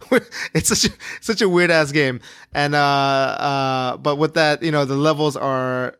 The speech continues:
immensely huge. There's so much things in there. And they, it, what's cool about it is that throughout, while you play the game, the actual level evolves where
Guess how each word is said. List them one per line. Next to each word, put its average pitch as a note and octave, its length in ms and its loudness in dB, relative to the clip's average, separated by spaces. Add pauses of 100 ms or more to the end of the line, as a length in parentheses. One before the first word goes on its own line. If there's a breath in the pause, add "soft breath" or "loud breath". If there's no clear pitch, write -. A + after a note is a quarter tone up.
(500)
immensely D#3+ 500 0
huge. C#3+ 520 2
There's C3 200 -2
so E3 140 -2
much D3+ 160 0
things C#3 260 -2
in C3+ 140 -2
there. C3+ 260 2
And C3 160 -2
they, D3 200 2
it, D#3+ 360 -2
what's E3 160 -4
cool A#3+ 200 0
about D3 260 2
it C#3+ 60 2
is C3 100 0
that C3+ 180 -2
throughout, E3 440 0
while - 420 -2
you D3 100 0
play G#3 220 0
the D#3 80 -2
game, C3+ 240 0
the C3 200 0
actual D3+ 300 0
level C3+ 300 0
evolves C3+ 560 0 (400 loud breath)
where C3 520 -2